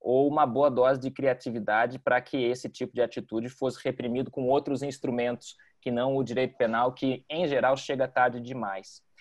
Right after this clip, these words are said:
Sobre a segunda, sobre a segunda, segunda indagação, igualmente complexa, sobre a situação brasileira, eu usei a expressão depreciação hostil, o termo alemão é bastante,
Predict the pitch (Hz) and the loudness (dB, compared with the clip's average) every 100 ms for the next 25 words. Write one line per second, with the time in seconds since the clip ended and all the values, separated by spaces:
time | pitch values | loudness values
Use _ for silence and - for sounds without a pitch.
0 | - _ - 170 180 202 - 160 160 190 | -20 _ 0 2 4 0 0 -2 0 2
1 | 170 160 139 - - - 147 151 151 160 | 6 6 6 4 -6 -2 2 2 2 -2
2 | 123 135 135 123 113 101 101 _ _ _ | -2 -2 2 2 2 0 -4 _ _ _
3 | _ _ _ _ _ - - 110 127 123 | _ _ _ _ _ -16 -6 -4 0 0
4 | 117 123 123 120 113 - - 135 156 - | 0 0 2 2 2 0 -4 -2 -2 -6
5 | _ - 123 131 123 123 127 - 123 - | _ -4 2 4 4 2 -2 -4 -8 -8
6 | _ _ _ - 117 - 110 123 147 - | _ _ _ -16 -14 -4 0 2 0 -4
7 | - 95 - - _ _ 123 120 110 117 | -8 -8 -10 -20 _ _ -14 -6 0 2
8 | 117 - - 117 - 123 113 117 110 107 | 0 -4 -2 -2 0 -4 2 2 2 -2
9 | 104 147 135 120 135 135 135 139 139 127 | 2 2 2 0 0 2 4 2 2 -4
10 | - 131 120 - 131 - 120 - 123 120 | -2 -2 -2 0 0 2 0 2 0 2
11 | 117 - - 151 190 202 _ - - 139 | 0 -4 -2 0 0 -2 _ -12 0 2
12 | 131 131 131 127 131 123 123 - 135 131 | 4 2 2 2 2 4 2 2 0 0
13 | 131 127 | 0 -4